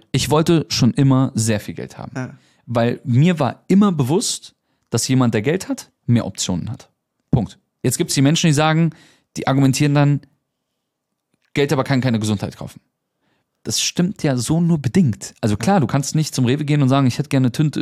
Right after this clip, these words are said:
Speaker 1: eine, eine Tüte Gesundheit.“ Das geht nicht. Aber du kannst mir doch nicht argumentieren, dass du nicht mit mehr Geld zu besseren Ärzten kommst. Dass du mit mehr Geld privat versichert bist. Dass du nicht ein Jahr warten musst, bis der Kardiologe dein Herz sich anhört.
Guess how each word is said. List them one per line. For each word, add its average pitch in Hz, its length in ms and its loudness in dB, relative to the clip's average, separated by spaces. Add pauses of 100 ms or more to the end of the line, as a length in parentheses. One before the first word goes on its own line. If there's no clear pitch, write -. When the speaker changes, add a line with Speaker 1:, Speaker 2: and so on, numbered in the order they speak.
Speaker 1:
eine, 127 140 0
eine 123 240 0
Tüte 147 200 -4
Gesundheit.“ 123 480 -2 (280)
Das 123 300 -2
geht 180 160 2
nicht. - 280 0 (520)
Aber 113 120 -2
du 107 80 -2
kannst 135 220 -2
mir 139 60 -2
doch 123 120 -2
nicht 117 120 0
argumentieren, 113 400 0
dass 120 120 -2
du 123 60 -2
nicht 123 160 0
mit 110 260 -4
mehr 113 140 2
Geld 120 240 0
zu 104 80 -2
besseren 98 260 -2
Ärzten - 300 -2
kommst. - 340 -10 (440)
Dass 113 160 -2
du 117 60 0
mit 107 140 -2
mehr 110 120 2
Geld 120 200 -2
privat 123 260 -4
versichert 104 380 -4
bist. - 260 -8 (200)
Dass 101 160 -2
du 113 60 -2
nicht 131 260 0 (260)
ein 127 220 2
Jahr 117 180 2
warten 123 260 0
musst, 120 200 0
bis 117 120 -4
der - 80 -4
Kardiologe 117 440 0
dein 113 120 2
Herz 139 220 0
sich - 160 -8
anhört. 110 320 -8